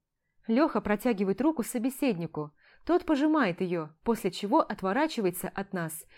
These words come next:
и начинает командовать своими людьми. Вокруг суета. Полицейские машины с мигалками и без. Горящие фары.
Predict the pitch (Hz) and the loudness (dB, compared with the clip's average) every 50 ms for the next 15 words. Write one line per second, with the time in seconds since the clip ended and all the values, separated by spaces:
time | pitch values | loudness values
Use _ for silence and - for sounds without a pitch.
0 | - - - - - 208 208 202 - 208 226 226 208 190 - - 185 180 208 269 | -20 -20 -12 -4 0 0 0 0 0 0 0 0 0 0 -2 -4 -2 0 0 2
1 | 302 269 208 175 165 156 156 - _ _ - - - - 233 262 277 285 277 277 | 2 2 2 2 0 -2 -4 -8 _ _ -18 -16 -8 -2 0 2 2 4 4 4
2 | 254 277 247 214 202 185 165 143 131 - _ _ _ _ _ _ _ _ _ - | 4 4 2 0 0 -2 -2 -4 -8 -10 _ _ _ _ _ _ _ _ _ -4
3 | 214 185 190 190 - 240 294 359 381 370 - _ - - - - - 240 226 226 | 0 2 2 2 2 4 4 4 4 2 -2 _ -20 -16 -10 -2 2 2 2 2
4 | 226 - - 190 170 156 151 - _ _ _ _ - - - - - 208 214 226 | 2 0 0 0 0 -2 -4 -12 _ _ _ _ -20 -20 -12 -4 0 2 2 2
5 | 220 240 233 220 - - 208 190 190 185 190 - - 320 349 311 233 - - - | 4 4 2 2 2 -2 -2 0 0 -2 -2 -2 0 0 2 2 0 -2 -2 -4
6 | - 190 254 311 330 311 - 302 294 302 - - - 285 254 226 220 190 165 - | 0 2 2 2 2 2 0 0 0 0 -2 0 0 0 2 4 4 4 2 0
7 | - - _ _ _ _ _ _ _ - 202 208 214 254 302 302 302 - 294 277 | -6 -14 _ _ _ _ _ _ _ -2 0 2 4 4 4 2 0 -4 -6 -6
8 | - - 285 277 240 190 156 147 151 | -2 0 0 2 2 0 -2 -4 -8